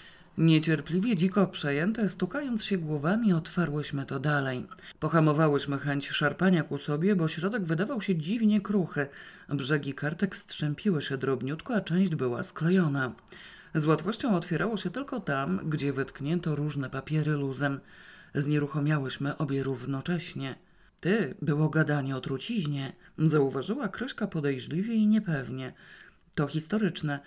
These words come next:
Wiesz coś o tym? Może włożyć rękawiczki?” Pośpiesznie poszukałam w pamięci. Katarzyna Medycejska usiłowała otruć Henryka czwartego, wabiąc go książką o sokołach i polowaniu.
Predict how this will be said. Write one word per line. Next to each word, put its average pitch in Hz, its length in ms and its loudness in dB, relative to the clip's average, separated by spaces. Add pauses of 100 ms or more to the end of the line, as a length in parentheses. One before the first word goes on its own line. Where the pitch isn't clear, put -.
(260)
Wiesz 147 280 2
coś - 220 -8
o 139 80 0
tym? 196 300 -4 (140)
Może 151 220 2
włożyć 135 360 -4
rękawiczki?” - 760 -2 (320)
Pośpiesznie 226 520 -2
poszukałam 156 580 -2
w - 80 -16
pamięci. 147 720 -6 (280)
Katarzyna 170 480 6
Medycejska 160 640 2
usiłowała 175 640 4
otruć 160 360 -2
Henryka 143 420 -2
czwartego, 151 640 0
wabiąc 175 460 0
go 156 140 -2
książką 160 540 -2
o 175 40 4
sokołach 147 520 -4
i 180 60 -2
polowaniu. 175 640 4